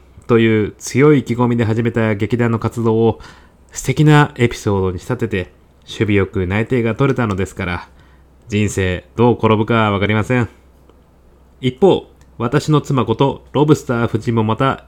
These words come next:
演劇をやっていました。彼女は老舗劇団の劇団員となり、し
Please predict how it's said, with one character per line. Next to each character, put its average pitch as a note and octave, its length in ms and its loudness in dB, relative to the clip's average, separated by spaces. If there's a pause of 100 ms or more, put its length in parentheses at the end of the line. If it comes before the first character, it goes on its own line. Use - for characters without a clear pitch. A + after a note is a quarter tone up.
演 C3+ 160 2
劇 C#3+ 240 2
を A#2+ 80 4
や G#2+ 80 2
っ - 20 -10
て G#2 140 -6
い - 20 -4
ま G2+ 100 -6
し - 60 -12
た。 - 180 -14 (760)
彼 F#3 200 2
女 D3 120 4
は A2 220 2 (140)
老 C#3+ 100 0
舗 C#3 140 -2
劇 C3 240 -2
団 A2 180 -2
の G2 80 -2
劇 G#2 240 -2
団 D3 160 0
員 B2+ 80 -2
と A2 100 -2
な A#2 120 -2
り、 G2+ 180 -4 (160)
し - 180 -16